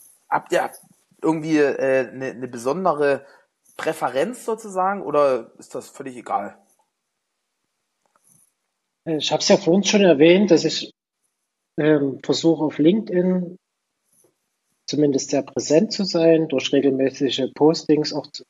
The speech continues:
Speaker 2: vor allem zum Thema dreihundertsechzig Grad, logischerweise, ähm, auch viel zum Thema Recruiting, weil ich denke, dass das einfach ein super Tool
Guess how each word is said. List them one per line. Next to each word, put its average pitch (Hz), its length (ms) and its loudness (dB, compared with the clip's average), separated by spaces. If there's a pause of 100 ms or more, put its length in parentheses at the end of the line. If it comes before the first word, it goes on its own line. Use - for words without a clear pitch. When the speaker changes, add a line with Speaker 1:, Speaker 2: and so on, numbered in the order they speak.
(160)
Speaker 2:
vor 139 120 -6
allem 175 220 4
zum 175 180 -4
Thema 165 240 0
dreihundertsechzig - 760 -6
Grad, 175 320 0 (120)
logischerweise, 139 800 0
ähm, 139 460 0 (640)
auch - 140 2
viel 156 180 4
zum 135 200 0
Thema 139 280 2
Recruiting, 156 760 0
weil 131 140 2
ich - 140 -6
denke, 127 240 0
dass 123 180 -8
das 127 160 -8
einfach 127 280 -8
ein 110 100 -10
super 123 280 -6
Tool 170 460 -2